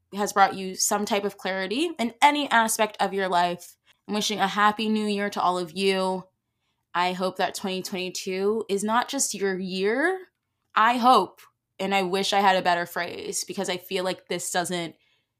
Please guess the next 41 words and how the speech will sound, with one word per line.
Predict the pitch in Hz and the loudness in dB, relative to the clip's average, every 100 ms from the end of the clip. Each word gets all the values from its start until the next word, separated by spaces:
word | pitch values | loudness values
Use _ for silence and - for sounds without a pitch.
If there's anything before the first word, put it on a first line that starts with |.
| _ _ _ _ _ - | _ _ _ _ _ 2
this | 220 - | 2 4
isn't | 208 202 | 0 0
powerful | - 180 185 185 247 | 0 2 0 -2 -2
enough, | 262 269 302 - - _ - | 2 2 0 -6 -20 _ -6
but | 208 | 0
I | 202 | 0
really | 185 190 190 180 | 0 0 2 0
do | 180 180 | -2 -2
hope | 170 | -4
that | 175 156 | -4 -6
twenty | 175 170 | -8 -8
twenty-two | - 170 160 - - 104 170 _ _ - | -8 -10 -10 -10 -10 -10 -12 _ _ -12
is | 180 - | -10 -8
all | 190 202 208 | -2 0 0
of | 180 | 0
your | 185 | -4
years. | 175 165 101 - - - - _ _ _ _ _ 214 | -4 -6 -10 -8 -6 -6 -10 _ _ _ _ _ -2
Thank | 220 220 | -2 -2
you | 220 208 202 | -2 -2 -2
so | 196 - 233 240 | -4 6 8 8
much | 240 214 220 | 4 2 0
for | 208 | -4
tuning | - 202 196 | -2 -2 -2
in | - 185 | -4 -6
to | - 190 | -4 0
another | 185 180 | 2 2
episode | 180 180 190 185 180 | 2 0 -2 -4 -4
of | 175 180 | -6 -8
In | |
Your | 175 170 | -6 -6
Twenties. | - 175 170 170 165 - | -4 -4 -4 -4 -4 -4
If | 185 196 | -8 -8
you | 185 | -4
did | 190 190 | -2 -2
like | 185 196 | -2 -2
this | - | -2
episode, | 170 185 175 185 185 185 180 _ _ _ _ _ | -2 -2 -2 0 2 0 -2 _ _ _ _ _
please | - 247 240 202 | -4 0 0 0
rate | 202 202 196 | 2 2 0
the | 214 | -8
podcast | 214 196 196 214 196 190 196 - | 2 2 2 2 6 6 4 -4